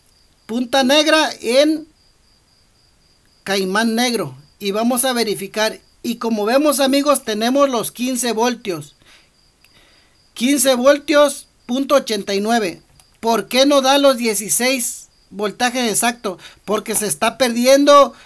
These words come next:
milésimas de voltaje en el diodo. Por eso no lo está dando exacto, porque se está perdiendo en el diodo o a veces varía el voltaje o el multímetro también en ocasiones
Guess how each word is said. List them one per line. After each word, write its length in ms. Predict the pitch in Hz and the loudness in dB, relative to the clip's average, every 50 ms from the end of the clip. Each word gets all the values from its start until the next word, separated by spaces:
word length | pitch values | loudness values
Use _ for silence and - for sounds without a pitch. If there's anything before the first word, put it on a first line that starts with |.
| _ _ | _ _
milésimas 760 | - 202 220 220 208 214 240 247 240 240 277 277 269 254 233 | -6 -4 -2 0 0 2 2 2 2 0 0 0 0 0 0
de 120 | 240 226 | -2 -4
voltaje 840 | 202 175 170 170 165 - 240 269 269 269 285 302 247 - - - 196 | -4 -2 -4 -6 -2 0 0 0 0 0 -2 -4 -4 -4 -4 -6 -6
en 100 | 196 196 | -4 -4
el 160 | 185 165 165 | -4 -6 -4
diodo. 400 | 175 214 240 240 214 185 151 135 _ _ _ _ _ _ _ _ _ _ _ _ _ _ _ _ _ _ _ _ _ _ _ _ _ _ _ _ _ _ _ - | -2 -2 -2 0 -2 -4 -6 -10 _ _ _ _ _ _ _ _ _ _ _ _ _ _ _ _ _ _ _ _ _ _ _ _ _ _ _ _ _ _ _ -8
Por 180 | 190 196 196 | -4 -2 0
eso 260 | 220 247 233 262 269 | 0 0 0 0 0
no 140 | 262 247 247 | 0 0 -2
lo 80 | 247 247 | -2 -2
está 220 | 233 - - 240 | -4 -4 -2 -2
dando 260 | 240 240 240 240 240 | 0 0 0 0 0
exacto, 640 | 226 196 - - 254 269 269 - - - 196 165 151 151 _ _ _ _ _ _ _ - | -2 -2 -2 -2 0 -2 -2 -2 -6 -10 -10 -10 -10 -18 _ _ _ _ _ _ _ -6
porque 280 | 208 214 208 208 214 | -6 -6 -4 -4 -6
se 120 | - 208 196 | -6 -6 -6
está 300 | - - 202 214 208 - | -6 -4 -4 -6 -4 -4
perdiendo 560 | 247 240 226 240 240 247 262 269 269 269 247 | -6 -4 -2 -2 -2 0 0 2 4 2 2
en 160 | 214 202 196 | 2 0 -2
el 140 | 190 175 175 | -4 -4 -4
diodo 340 | 202 226 254 269 277 277 226 | -2 2 2 4 6 4 4
o 220 | - 202 202 196 | 2 -2 0 0
a 60 | 185 | 2
veces 360 | 196 220 226 208 240 254 254 | 2 2 -2 -2 -4 -4 -2
varía 380 | 226 214 190 185 208 233 247 254 | 0 0 2 2 2 0 2 0
el 80 | 240 226 | 0 0
voltaje 640 | 196 175 170 165 - 226 240 240 233 269 277 254 | -2 -4 -4 -4 -2 -2 -2 -2 0 0 -2 -2
o 240 | - - 202 202 202 | 0 -2 -2 0 0
el 80 | 190 185 | -2 -2
multímetro 640 | 185 180 175 151 - 226 233 254 254 247 247 240 233 | -4 -6 -8 -6 -4 -2 -2 -2 -2 -2 -4 -6 -4
también 340 | 202 180 175 185 208 226 | -4 -4 -4 -2 -2 -2
en 160 | 233 226 208 196 | -4 -4 -4 -6
ocasiones 600 | 190 - 175 165 143 190 202 220 240 220 196 - | -8 -8 -8 -8 -6 -4 -4 -4 -4 -4 -6 -8